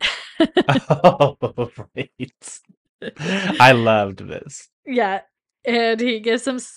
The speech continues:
Speaker 1: gives her some advice about how the way forward is often the way back. Or no,
Speaker 2: Mm-hmm.
Speaker 1: the way back is often the way forward. <laughs> Something like that.
Speaker 2: Something like that. <laughs> It's a riddle, riddle, riddle. <laughs>
Speaker 1: Pretty unhelpful.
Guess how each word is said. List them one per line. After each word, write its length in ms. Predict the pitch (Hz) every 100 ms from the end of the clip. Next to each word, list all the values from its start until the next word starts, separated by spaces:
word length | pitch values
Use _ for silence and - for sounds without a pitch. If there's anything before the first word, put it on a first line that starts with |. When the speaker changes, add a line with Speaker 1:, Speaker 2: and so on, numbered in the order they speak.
| -
Speaker 1:
gives 220 | - 269
her 100 | 311
some 180 | 294 269
advice 560 | 254 202 226 220 240 -
about 360 | 208 190 175
how 560 | 180 196 180 170 170 180 - _
the 120 | 180 196
way 360 | 190 202 202
forward 680 | 214 - 208 196 196 190 190
is 180 | 165 170
often 420 | 151 170 - 196
the 100 | 190
way 240 | 180 151 180
back. 460 | - 170 190 - - - _ _ _
Or 100 | -
no, 200 | 196 143
Speaker 2:
Mm-hmm. 420 | 104 95 92 104 107
Speaker 1:
the 80 | 220
way 160 | 208 202
back 440 | - 180 202 -
is 120 | 226
often 260 | 220 220 220
the 80 | 208
way 180 | 190 196
forward. 500 | - 208 208 220 220
<laughs> 40 |
Something 320 | - 262 214 185
like 180 | 175
that. 180 | 180 185
Speaker 2:
Something 220 | - 131 101
like 60 |
that. 280 | - 95 98
<laughs> 640 | 202 123 190 190 196 165 165
It's 140 | -
a 140 | 147
riddle, 480 | 139 139 131 127 127
riddle, 300 | 120 117 120
riddle. 600 | 110 95 95 95 98 104 -
<laughs> 40 |
Speaker 1:
Pretty 640 | 151 147 151 - - 494 294
unhelpful. 800 | 220 208 196 208 202 196 202